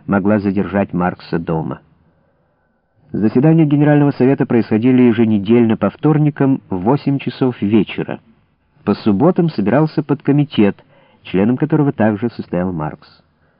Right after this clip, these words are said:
В подкомитете сосредоточилась вскоре вся повседневная работа Интернационала, составлялись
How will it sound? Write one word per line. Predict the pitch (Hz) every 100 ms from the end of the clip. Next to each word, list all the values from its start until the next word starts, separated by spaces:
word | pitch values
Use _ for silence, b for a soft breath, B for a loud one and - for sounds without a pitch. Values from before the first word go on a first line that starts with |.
| _ _ _ _ -
В |
подкомитете | 92 95 120 123 151 147 135
сосредоточилась | 113 117 - 117 120 139 131 127 120
вскоре | - - 127 120
вся | 110 - 120 131
повседневная | 123 110 - 104 110 120 113 110
работа | 110 113 104 101
Интернационала, | 98 104 101 98 - 92 98 131 135 127 B B -
составлялись | 98 104 117 127